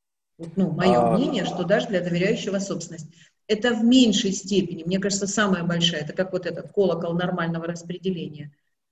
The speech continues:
Speaker 1: М, а, больше всего требований, это, конечно, к отправляющему на переговоры, если брать именно знания, технологии, вот. Но и доверяющим собственность, м, обязательные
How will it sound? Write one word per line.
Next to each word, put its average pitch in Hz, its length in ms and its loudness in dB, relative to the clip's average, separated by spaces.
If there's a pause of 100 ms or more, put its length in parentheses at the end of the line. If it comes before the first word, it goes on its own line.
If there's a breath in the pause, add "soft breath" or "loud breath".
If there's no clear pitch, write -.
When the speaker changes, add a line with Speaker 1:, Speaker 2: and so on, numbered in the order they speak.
(140)
Speaker 1:
М, 160 140 -20 (460 loud breath)
а, - 180 -12 (220)
больше 220 420 4
всего 190 320 2
требований, 160 640 -2
это, - 120 -20
конечно, 175 440 -8
к - 60 -12
отправляющему 170 720 -8
на 165 100 -8
переговоры, 175 800 -6 (460)
если 170 240 -8
брать 170 340 -2
именно 165 280 -2
знания, 165 420 -4
технологии, 170 880 -6 (520)
вот. 165 300 -4 (640)
Но 190 600 0
и 208 160 2
доверяющим 170 720 -2
собственность, - 800 -2 (320)
м, 165 220 -10 (220)
обязательные 170 1160 -2